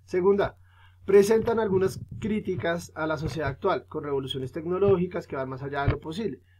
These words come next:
Bueno, en las historias de ciencia ficción siempre cuentan cosas raras, por ejemplo, como que a los seres humanos ya ahora los crea, no sé, el gobierno, o que hay unas máquinas que dominan el mundo, ¿cierto? Hablan de revoluciones tecnológicas,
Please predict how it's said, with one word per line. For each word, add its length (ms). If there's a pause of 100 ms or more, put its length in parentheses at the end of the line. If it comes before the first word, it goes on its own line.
Bueno, 220
en 100
las 140
historias 340
de 80
ciencia 280
ficción 480
siempre 440
cuentan 540 (300)
cosas 340
raras, 340
por 160
ejemplo, 460 (320)
como 280
que 320
a 80
los 140
seres 240
humanos 400
ya 100
ahora 640
los 180
crea, 440
no 160
sé, 260
el 80
gobierno, 640 (420)
o 300
que 760 (260)
hay 180
unas 260
máquinas 520
que 100
dominan 400
el 160
mundo, 420
¿cierto? 320
Hablan 240
de 100
revoluciones 640
tecnológicas, 920